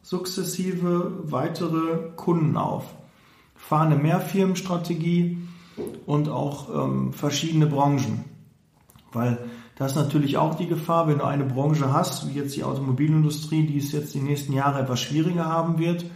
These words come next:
dann wirst du natürlich auch Mitarbeiter verlieren und Umsatz verlieren. Und du möchtest ja deine internen Mitarbeiter nicht freisetzen, du möchtest gerne weiterhin wachsen, du möchtest deine Zahlen bringen und dann musst du dich einfach vorbereiten. Und da, finde ich, ist es auch meine Aufgabe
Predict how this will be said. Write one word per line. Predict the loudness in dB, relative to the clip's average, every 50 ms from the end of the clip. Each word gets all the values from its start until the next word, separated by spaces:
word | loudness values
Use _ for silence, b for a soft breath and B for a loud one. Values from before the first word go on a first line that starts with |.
| B B B B B B B B B B -2
dann | 0 2 2
wirst | 2 2 0 0
du |
natürlich | -2 -2 -2 -2 0 0 0 -2
auch | -2 -2
Mitarbeiter | -2 -2 -2 0 -2 0 0 -2 -2 -2 -4 -4
verlieren | -2 -2 0 2 2 2 2 2
und | 2 2
Umsatz | 2 2 2 2 0 0 -2 -4
verlieren. | -4 -2 2 2 4 4 4 2 2 0 B B B B B B B B B B B B -6
Und | -4 -2 0 2
du | 2
möchtest | 0 0 -2 -2 0
ja | 0
deine | 2 2 2 2
internen | 2 0 0 0 -2 0 0 0
Mitarbeiter | 0 0 0 0 2 2 2 2 2 2
nicht | 2 2 2 0
freisetzen, | -2 -2 -2 0 0 0 0 0 -2 -2 -6 -6 -6 -2 2 2
du | 4 4
möchtest | 4 2 0 -2 -2 -2 -4 -4 -4 -6 -8 -6 -6 -4
gerne | -4 -2 -2 0 0 0
weiterhin | 0 0 -2 0 0 0 0 0 0
wachsen, | -2 -4 -4 -6 -6 -2 0 0
du | 2
möchtest | 2 0 -2 -4 -4 -6 -4 -2
deine | -2 0 -2 -2
Zahlen | -2 -2 0 0 2 2 2 2
bringen | 2 0 0 0 0 -2 B B B B B B B B B B B B B
und | -4 -2 0
dann | 0 2
musst | 2 0 0 -2
du | -2
dich | -2 -2 -2 -4
einfach | -4 -4 -4 -6 -6
vorbereiten. | -4 -2 -2 -2 0 0 -2 -2 -2 -4 -4 -4 -4
Und | -2 -2 -2 0
da, | 0 0 2 2 2 0 B B B B B B B B B -18
finde | -8 -2 0 2 2
ich, | 2 2
ist | 2 0
es | 0 0 -2
auch | -2 -2 0 2
meine | 2 2 2 2 2 2 2
Aufgabe | 2 2 0 0 -2 -2 -2 0 0 2 2 2 2 0 -2